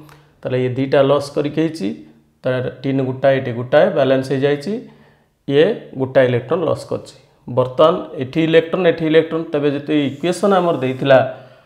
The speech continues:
ବାଲାନ୍ସ କରିବା ପାଇଁ, ଏଇଥିରେ କୋଉଠି ଇଲେକ୍ଟ୍ରନ୍ ନଥିଲା। ତ ଇଲେକ୍ଟ୍ରନ୍ଟାକୁ ଆମେ କ୍ୟାନସେଲ୍ କରିବା। ତ ଏଠି ଦୁଇଟା ଇଲେକ୍ଟ୍ରନ୍, ଏଠି ଗୋଟାଏ। କ'ଣ କରିବା ଏଠି? ନା ଇଣ୍ଟୁ ଟୁ କରିଦେଲି। ଦେଲେ ଏଠି ପ୍ଲସ୍ ଟୁ ଇ ମାଇନସ୍ ଟୁ ଇ କ'ଣ ହେଇଗଲା? କ୍ୟାନସେଲ୍ ହେଇଗଲା।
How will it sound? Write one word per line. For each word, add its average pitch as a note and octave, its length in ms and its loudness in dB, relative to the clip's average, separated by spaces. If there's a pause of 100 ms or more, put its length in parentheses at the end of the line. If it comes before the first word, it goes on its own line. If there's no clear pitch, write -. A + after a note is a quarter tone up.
(240)
ବାଲାନ୍ସ C3 360 4
କରିବା C#3 240 2
ପାଇଁ, C3 160 0 (320)
ଏଇଥିରେ F3 320 0
କୋଉଠି D#3 300 0
ଇଲେକ୍ଟ୍ରନ୍ C3 460 0
ନଥିଲା। B2 380 -8 (480)
ତ - 20 -12 (160)
ଇଲେକ୍ଟ୍ରନ୍ଟାକୁ D3+ 560 4
ଆମେ F3 140 2
କ୍ୟାନସେଲ୍ A#2+ 420 -2
କରିବା। A#2 280 -6 (140)
ତ - 100 -20
ଏଠି B2+ 140 -2 (100)
ଦୁଇଟା C#3+ 300 2
ଇଲେକ୍ଟ୍ରନ୍, D#3+ 400 0
ଏଠି D3 180 -4
ଗୋଟାଏ। A#2+ 300 0
କ'ଣ D#3 240 0
କରିବା F#3 200 4
ଏଠି? C#3 160 0 (580)
ନା B2+ 160 -2 (240)
ଇଣ୍ଟୁ B2 400 -6 (100)
ଟୁ D3 80 -6 (100)
କରିଦେଲି। D3 400 -6 (1000)
ଦେଲେ B2 160 -2
ଏଠି D3 220 -2 (400)
ପ୍ଲସ୍ B2 300 2 (100)
ଟୁ C#3+ 120 -4
ଇ E3+ 160 0 (340)
ମାଇନସ୍ A#2+ 460 -4
ଟୁ C#3+ 80 -6
ଇ D3+ 140 -2 (480)
କ'ଣ - 120 0
ହେଇଗଲା? E3 260 0 (200)
କ୍ୟାନସେଲ୍ D#3 320 2
ହେଇଗଲା। B2 240 2